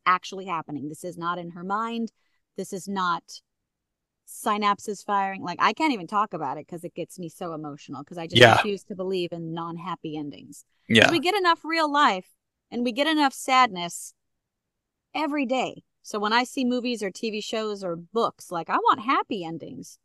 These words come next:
Speaker 1: Like, I don't need to see, like, "Oh, well, you know, realistically, everyone would die." I'm like, "No, no, not here. Not in this movie theater."
Speaker 2: Yeah, it, it,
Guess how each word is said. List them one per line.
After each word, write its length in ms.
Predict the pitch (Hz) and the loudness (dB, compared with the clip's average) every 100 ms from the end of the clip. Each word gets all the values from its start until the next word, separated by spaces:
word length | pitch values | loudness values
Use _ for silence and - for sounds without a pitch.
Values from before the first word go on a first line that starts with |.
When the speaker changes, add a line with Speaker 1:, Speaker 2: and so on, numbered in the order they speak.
| _ _ _ _ _ _ _ _ _ _ - | _ _ _ _ _ _ _ _ _ _ -4
Speaker 1:
Like, 280 | 196 190 202 | 0 2 4
I 60 | |
don't 100 | 277 | 4
need 140 | 302 247 | 4 0
to 60 | |
see, 180 | - 254 | -2 0
like, 180 | 233 240 | 0 6
"Oh, 220 | 339 339 | 10 10
well, 100 | 330 | 8
you 80 | 359 | 2
know, 160 | 320 277 | 2 4
realistically, 680 | 285 269 247 - 208 208 180 | 4 2 2 -4 -6 0 0
everyone 340 | 185 175 165 | 0 -4 -6
would 140 | 160 156 | -6 -6
die." 240 | 156 147 | -4 -4
I'm 100 | 180 | -6
like, 140 | 196 _ - | -12 _ 0
"No, 120 | 440 440 | 4 6
no, 180 | 403 381 - _ _ _ - | 6 2 -2 _ _ _ -4
not 220 | 294 349 | -4 -2
here. 340 | 320 247 220 - _ _ _ _ 247 | 2 2 2 -4 _ _ _ _ 8
Not 140 | 269 | 8
in 100 | 285 | 2
this 240 | 285 285 - | 0 -2 -2
movie 280 | 226 196 180 | -2 -2 -2
theater." 420 | 208 180 170 170 _ | -4 -4 -6 -14 _
Speaker 2:
Yeah, 180 | 151 151 | 2 4
it, 120 | 160 | 8
it, 440 | 180 190 185 185 | 10 10 10 6